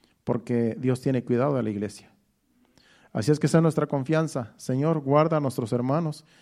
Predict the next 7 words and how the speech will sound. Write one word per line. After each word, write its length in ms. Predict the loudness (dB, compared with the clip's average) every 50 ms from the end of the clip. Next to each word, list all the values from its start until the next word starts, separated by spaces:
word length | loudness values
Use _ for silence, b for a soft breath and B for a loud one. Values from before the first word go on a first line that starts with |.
| b b b b b b b
guarda 260 | 2 4 6 6 6 4
a 60 | 2
cada 220 | 2 2 4 4
uno, 400 | 4 4 2 2 0 -2 -4 -6 -12 _ _ _ _ _ _ _ -4
y 120 | 0 2
a 60 | 2
veces 520 | 4 2 2 2 0 -2 -2 -4 -14 -18